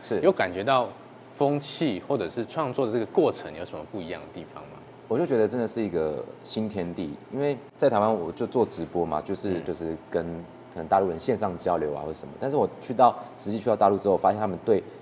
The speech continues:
Speaker 1: 自媒体这个产业是非常的慎重，应该说慎重，或者是很愿意栽培。
Speaker 2: 哦，
Speaker 1: 嗯，
Speaker 2: 嗯。
Speaker 1: 因为我第一次去他，参加他们那个颁奖典礼，他们就是办一个演唱会，然后很大演唱会，还有请到李宇春啊什么的，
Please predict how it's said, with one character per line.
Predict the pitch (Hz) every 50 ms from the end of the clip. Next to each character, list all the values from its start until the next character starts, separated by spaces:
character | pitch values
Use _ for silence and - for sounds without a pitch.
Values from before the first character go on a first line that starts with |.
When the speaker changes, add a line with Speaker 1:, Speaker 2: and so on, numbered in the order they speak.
| -
Speaker 1:
自 | - - - 143
媒 | 104 87 82
体 | - 95 -
这 | - 95
个 | 90
产 | - - - 71 78
业 | 85 85
是 | - - 98
非 | - - - 90
常 | 87 - 80 71
的 | 69 71 71 69 - - - - - - - - - - - - - - -
慎 | - - 127 90 78 -
重， | - 101 78 71
应 | 85
该 | 98 98
说 | 92 92
慎 | - - 95 85
重， | 80 87
或 | 82 98 90
者 |
是 | 82 92 87 80 - - - - - - - - - - - - - -
很 | 80 80
愿 | 87 98 101
意 | 98
栽 | 92 - - 85 85
培。 | - - 73 - - - - -
Speaker 2:
哦， | - 110 139 143 - - - -
Speaker 1:
嗯， | 135 104
Speaker 2:
嗯。 | 110 98 90 85
Speaker 1:
因 |
为 | - 160
我 | 135
第 | 101 - 131
一 | 131
次 | - 143
去 | - - 131
他， | 113 120 117 -
参 | - -
加 | 117 117
他 | 113
们 | 113 107
那 | 104
个 | 98
颁 | - - 107 107
奖 | 101 85 80
典 | 85 85 80
礼， | 87 82 80 - -
他 | - 110
们 | 107
就 | 95 95
是 | 104 101
办 | - 98 92
一 | 92
个 | 87 85 78 73 - - - - - - - - - - - -
演 | 82 82 78
唱 | - - 101 92
会， | 85 95 92 78 73 - - - - - - -
然 | - 87
后 | 95 98 95
很 | - - 87 85
大 | 92 95
演 | 87 80 - -
唱 | - - 95
会， | 92
还 | 87 92
有 |
请 | 90 -
到 | 82 87 87
李 | 80 80
宇 | 82 85 92 - -
春 | - - 80 76
啊 | 76 76
什 | 73 78
么 | 73 69
的， | 69